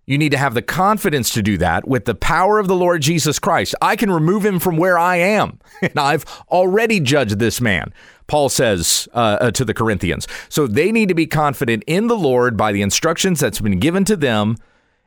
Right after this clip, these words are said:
and, and, and the instructions that Paul has already given to them. Verse nine, "I wrote to you in my letter not to associate with sexually immoral people." So they've heard this before, and yet they're puffed up with pride and not following the instructions that has been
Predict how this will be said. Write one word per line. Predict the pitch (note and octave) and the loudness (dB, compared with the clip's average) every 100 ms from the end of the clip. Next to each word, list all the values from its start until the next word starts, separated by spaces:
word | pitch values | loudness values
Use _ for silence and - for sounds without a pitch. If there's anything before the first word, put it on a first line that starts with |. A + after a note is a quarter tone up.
| _ | _
and, | C3+ C3 B2+ C3 | -2 0 0 0
and, | B2+ C#3 | 0 0
and | G#2+ B2 | 0 0
the | B2+ | 0
instructions | A#2+ G3 F#3 F#3 C3+ | 0 0 0 0 -2
that | C3 - | -4 -2
Paul | D#3 F3+ | 0 2
has | F#3 | 0
already | - F#3 G#3 B3 C4+ | 0 2 2 2 2
given | F3 D3+ A2 | 0 0 0
to | A#2 | 0
them. | G#2 F2 | -2 -2
Verse | D2+ C#3 C#3 | -2 -2 0
nine, | F3+ G#3+ A2+ | 0 2 2
"I | G#2 | 0
wrote | G#2 D3 G3+ | 0 0 0
to | E3+ | 0
you | A3+ | 2
in | A3+ | 2
my | G#3+ A3+ | 0 0
letter | B3 B3 B2 | 0 0 0
not | B2+ D3 | 0 0
to | F#3 | -2
associate | - A#3+ A3+ F3 B2+ | 0 0 0 -2 0
with | B2+ | -2
sexually | - C#3 D3+ D#3 | 0 -2 0 0
immoral | D#3 F3 E3+ | 2 2 2
people." | G3+ A3+ B2+ - - - | 0 -2 -2 -4 -8 -10
So | - D3 | -2 0
they've | C3 A#2+ | 2 0
heard | - G#3 G#3 | 0 0 2
this | A3 - | 0 0
before, | G3+ - G#3+ B2+ D#2+ - _ _ _ | -2 2 2 2 -2 -10 _ _ _
and | B2+ | -2
yet | C#3 C#3+ | 0 2
they're | C3 | 0
puffed | A2+ - F#3+ A3+ | 0 0 0 0
up | G#3 | 0
with | G3+ - | 0 0
pride | F3 D3 C#3 A#2+ | 0 2 2 2
and | G#2+ | 2
not | B2+ E3 | 2 0
following | D#3 D#3 C#3 C#3 | 0 0 0 0
the | A#2+ | 0
instructions | A#2 - - D3+ - A#2+ G#2+ - | 0 0 0 -2 0 -2 -2 0
that | A#2 A2+ | 0 0
has | C3 C3 C3+ | 0 0 0
been | - A#2+ A2+ A2+ | -2 0 0 0